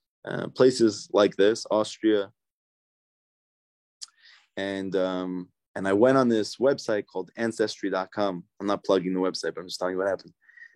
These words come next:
Um, 'cause I was, uh, encouraged by someone randomly on Motzi Shabbos that I'm not really connected to at all, haven't spoken to in decades, uh, told me, "You should go on here if you wanna find out more about your genealogy."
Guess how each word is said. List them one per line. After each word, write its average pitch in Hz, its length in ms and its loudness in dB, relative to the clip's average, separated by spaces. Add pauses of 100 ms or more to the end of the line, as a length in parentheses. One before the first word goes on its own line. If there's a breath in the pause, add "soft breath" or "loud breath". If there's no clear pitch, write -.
(140 loud breath)
Um, 90 680 2 (580)
'cause 95 180 2
I 95 80 6
was, 92 300 4
uh, - 40 -2
encouraged 104 680 2
by 98 80 0
someone 113 380 -2
randomly 104 540 -2
on 95 140 -10
Motzi 101 320 -6
Shabbos 95 480 -4
that 90 120 -8
I'm 98 100 -12
not 107 280 -4
really 104 260 2
connected 101 420 -8
to 92 120 0
at 90 60 2
all, 98 160 4
haven't 95 240 -2
spoken 95 440 -4
to 98 160 -2
in 90 180 -6 (220)
decades, 95 540 0 (380 soft breath)
uh, 90 240 -2
told 113 300 4
me, 101 120 4
"You 95 100 2
should 87 220 -4
go 104 120 4
on 104 160 2
here 98 140 -2
if 92 120 -6
you 95 80 2
wanna 98 180 0
find 98 240 -4
out 90 120 -2
more 98 220 -8
about 92 180 -2
your 92 100 -6
genealogy." 95 760 -2